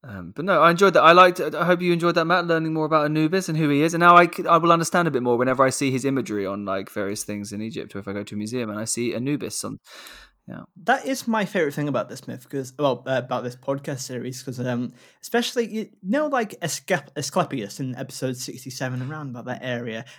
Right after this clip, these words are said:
Speaker 2: um, that image, uh, of, 'cause he was a medical god,
Speaker 1: Mate,
Speaker 2: wasn't he?
Speaker 1: I
Speaker 2: And
Speaker 1: always
Speaker 2: then
Speaker 1: tell people that, by the way. That is a fact that I
Speaker 2: Right.
Speaker 1: actually will never forget. I always tell people that. I'm like, "Did you know why the, uh,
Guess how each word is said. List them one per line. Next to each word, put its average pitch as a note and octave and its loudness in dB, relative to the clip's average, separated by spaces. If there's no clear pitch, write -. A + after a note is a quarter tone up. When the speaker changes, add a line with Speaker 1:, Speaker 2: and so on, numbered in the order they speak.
Speaker 2:
um, C#3+ 0
that F3 2
image, F#3 0
uh, D3+ 4
of, C#3 -8
'cause D3+ -8
he D#3+ -4
was D3+ -2
a D3 -4
medical D3+ -4
god, B2 -8
Speaker 1:
Mate, B2 2
Speaker 2:
wasn't C3 -2
he? C3+ 2
Speaker 1:
I C#3+ 8
Speaker 2:
And D3+ 4
Speaker 1:
always D3+ 6
Speaker 2:
then - -10
Speaker 1:
tell C3+ 6
people G#2 -2
that, F2+ 0
by F#2 -2
the F2+ -2
way. F#2+ -2
That B2 2
is - -6
a C3 -2
fact C#3 4
that B2+ 4
I G#2+ 6
Speaker 2:
Right. F#3+ 2
Speaker 1:
actually B2 4
will A#2+ 0
never A#2+ 4
forget. A#2 0
I B2 8
always C#3+ 6
tell D3+ 6
people A2 0
that. G#2 2
I'm A2 0
like, A2 -2
"Did E3 -2
you G#3 0
know F#3 10
why C#3 8
the, D3 4
uh, C#3+ 8